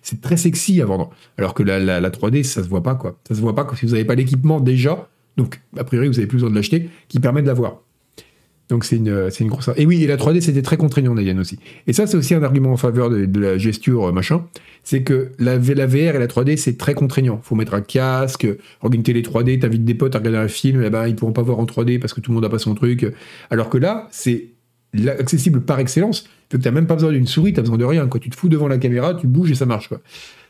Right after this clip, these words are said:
Donc en termes de, de, d'interface, enfin de, de, d'accessibilité au sens, euh,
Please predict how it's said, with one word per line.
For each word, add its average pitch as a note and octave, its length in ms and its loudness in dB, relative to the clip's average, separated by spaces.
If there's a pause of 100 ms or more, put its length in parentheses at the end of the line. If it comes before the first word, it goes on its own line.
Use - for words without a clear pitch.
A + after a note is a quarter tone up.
Donc B2+ 180 0
en C3+ 80 0
termes C3+ 340 2
de, F#2+ 800 0 (960)
de, A2 180 0
d'interface, B2+ 560 0
enfin B2+ 160 0
de, A#2 140 2
de, G#2 160 0
d'accessibilité C3 720 2
au A#2 100 0
sens, A2 320 -2
euh, F2+ 380 -2